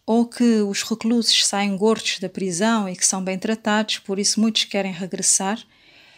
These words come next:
quando a maior parte desconhece o que se passa no interior, eh, das cadeias. Hum,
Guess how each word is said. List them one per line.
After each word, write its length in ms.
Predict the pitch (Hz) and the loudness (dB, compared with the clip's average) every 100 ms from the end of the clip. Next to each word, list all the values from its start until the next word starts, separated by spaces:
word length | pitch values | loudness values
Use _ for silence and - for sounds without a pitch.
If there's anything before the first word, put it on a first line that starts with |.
| _ | _
quando 240 | - 220 208 | 0 2 2
a 40 | |
maior 340 | 208 226 226 - | 2 2 0 0
parte 500 | 220 208 202 - 190 | 0 0 -2 -8 -2
desconhece 720 | - - 294 262 254 - 208 | -2 0 2 4 4 2 0
o 40 | |
que 100 | - | 0
se 100 | - | 0
passa 400 | - 196 - 190 | 0 0 0 0
no 80 | 185 | -4
interior, 560 | 185 180 180 185 190 185 | -4 -4 -6 -4 -4 -4
eh, 240 | 170 165 165 - 180 | -6 -8 -10 -8 -6
das 200 | 170 170 | -4 -4
cadeias. 720 | - 262 240 190 190 208 - - _ - _ - _ _ _ _ 220 | -2 0 0 0 0 -2 -4 -10 _ -20 _ -20 _ _ _ _ -2
Hum, 680 | 220 214 214 214 208 214 | 0 0 0 0 0 -2